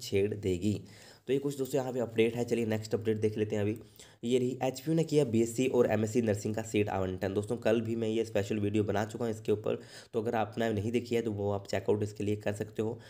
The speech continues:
थोड़ा सा यहाँ पे बता देता हूँ दोस्तों कि एचपीयू में ने जो है बीएससी, एमएससी के लिए, अ,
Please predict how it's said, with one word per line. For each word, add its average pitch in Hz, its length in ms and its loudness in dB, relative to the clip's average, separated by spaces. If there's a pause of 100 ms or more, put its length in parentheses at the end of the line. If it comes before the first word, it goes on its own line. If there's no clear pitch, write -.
(180)
थोड़ा 110 140 2
सा 110 100 -4
यहाँ 107 140 -2
पे 113 60 0
बता 104 200 -2
देता 107 160 -2
हूँ 117 80 -6
दोस्तों 110 280 -4
कि 117 220 -2
एचपीयू 117 480 -2
में 104 160 -2
ने 101 160 0
जो 101 80 0
है 107 220 -2
बीएससी, 107 460 -2
एमएससी 104 360 -4
के 110 120 -10
लिए, 104 180 0
अ, - 80 -10